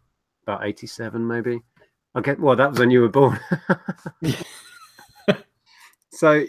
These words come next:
Speaker 1: you said you, when we started chatting about this, um, hangout, you said you might be able to bring up some of your, uh, favorite
Speaker 2: Yeah.
Speaker 1: pieces and some of your favorite games. Going back to Peter's question, what would you say is your favorite console and maybe favorite game? Let's just touch on that quick.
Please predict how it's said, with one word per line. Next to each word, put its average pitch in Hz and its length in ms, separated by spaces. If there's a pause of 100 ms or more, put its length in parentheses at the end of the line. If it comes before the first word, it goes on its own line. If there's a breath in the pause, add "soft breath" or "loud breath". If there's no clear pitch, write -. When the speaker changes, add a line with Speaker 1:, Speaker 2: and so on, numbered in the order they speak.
Speaker 1:
you 170 120
said 175 240
you, 185 260
when 190 140
we 202 80
started 165 280
chatting 165 200
about 127 200
this, 120 240 (220)
um, 107 500 (160)
hangout, 123 440
you - 60
said - 200
you 117 60
might 120 200
be 127 60
able 110 60
to 104 60
bring 107 200
up 110 160
some 107 180
of 101 60
your, 101 320
uh, 95 160 (380 soft breath)
favorite 104 340
Speaker 2:
Yeah. 117 100
Speaker 1:
pieces 123 320
and 104 100
some 107 120
of 104 60
your 101 80
favorite 104 340
games. 127 420 (340 soft breath)
Going 123 200
back 127 160
to 120 100
Peter's 127 360
question, - 500 (680)
what 143 180
would 139 140
you 135 80
say 127 240
is 123 100
your 120 120
favorite 104 320
console 95 400
and 92 80
maybe 101 240
favorite 98 400
game? 95 200
Let's 95 180
just - 140
touch - 240
on 92 100
that 92 160
quick. 95 220